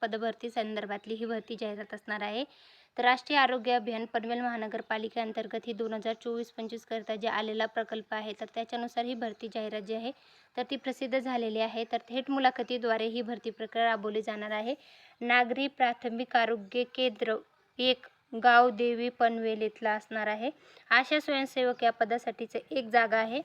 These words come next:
आणि पत्ता देण्यात अधिकृत, अ, जे, अ, अर्ज स्वीकृत मुलाखतीचे दिनांक जे आहे तर तो देण्यात आलेला आहे.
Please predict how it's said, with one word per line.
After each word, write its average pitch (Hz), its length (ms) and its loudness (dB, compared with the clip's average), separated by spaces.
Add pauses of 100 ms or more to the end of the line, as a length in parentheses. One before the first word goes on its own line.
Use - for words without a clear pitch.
(340)
आणि 233 180 0
पत्ता 262 360 0
देण्यात 247 400 0
अधिकृत, 254 540 0
अ, 233 280 6
जे, 233 260 4 (100)
अ, 247 60 4 (380)
अर्ज 247 200 4
स्वीकृत 269 520 -4
मुलाखतीचे 240 560 2
दिनांक 233 400 0
जे 233 140 0
आहे 226 240 2 (360)
तर 240 200 4
तो 262 100 4
देण्यात 233 320 2
आलेला 220 280 2
आहे. 247 80 2